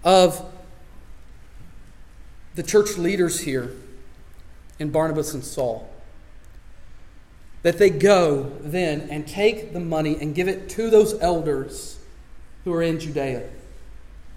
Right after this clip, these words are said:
They give it to the elders and let the elders decide what they should do with it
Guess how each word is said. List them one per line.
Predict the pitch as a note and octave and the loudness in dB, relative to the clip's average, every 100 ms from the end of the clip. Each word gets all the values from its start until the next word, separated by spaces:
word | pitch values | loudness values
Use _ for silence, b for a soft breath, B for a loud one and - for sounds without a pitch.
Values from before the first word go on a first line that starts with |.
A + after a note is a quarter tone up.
| - - - - - - - - | -18 -18 -18 -18 -18 -18 -18 -2
They | E3 | 2
give | F#3+ G3+ | 4 4
it | G3+ | 4
to | A3+ | 2
the | A3+ A3+ | 4 6
elders | G3+ F#3+ E3 | 6 6 2
and | E3 | 0
let | E3 E3+ | -2 0
the | E3+ | 2
elders | F#3+ G3 F#3 | 4 4 2
decide | - - E3 D#3 D3+ B B B - | 0 0 2 2 0 B B B -4
what | D#3+ D#3+ | -2 0
they | E3+ | 0
should | E3+ C#3 | 0 -2
do | D3 | 0
with | C#3+ C#3 | 0 -2
it | C3+ - | -6 -8